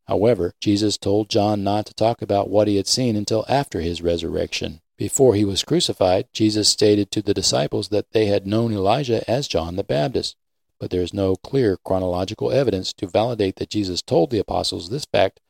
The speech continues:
only after John the Baptist had been killed. If Christ's transfiguration occurred before John the Baptist was beheaded, then Elijah could not have been one of the two witnesses. He simply could not have been two places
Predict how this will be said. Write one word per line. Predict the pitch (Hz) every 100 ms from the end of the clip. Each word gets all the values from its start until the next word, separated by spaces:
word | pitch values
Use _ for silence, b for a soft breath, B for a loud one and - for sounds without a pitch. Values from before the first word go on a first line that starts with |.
| _ -
only | 107 107 104 -
after | 117 - 87
John | - 92 90
the | 90
Baptist | 90 90 90 -
had | 87 82
been | 90
killed. | 87 95 87 80 _ _ -
If | 110 120
Christ's | - 117 110 110
transfiguration | - 110 107 - 117 113 107 - 104
occurred | - 107 110
before | 101 - 113 104
John | 104 101 107
the |
Baptist | 92 98 101 104 -
was | 104 104
beheaded, | - - 107 95 - _ -
then | 92
Elijah | 92 98 110 92
could | - 87
not | 95 110
have | 98
been | 98 90 90
one | 107
of | 90
the | 85
two | 92 85
witnesses. | 92 101 87 - 80 - _ -
He |
simply | 117 117 95 92
could | 92
not | 90 95
have | 92
been | 92 90
two | 127 123
places | 92 90 95 90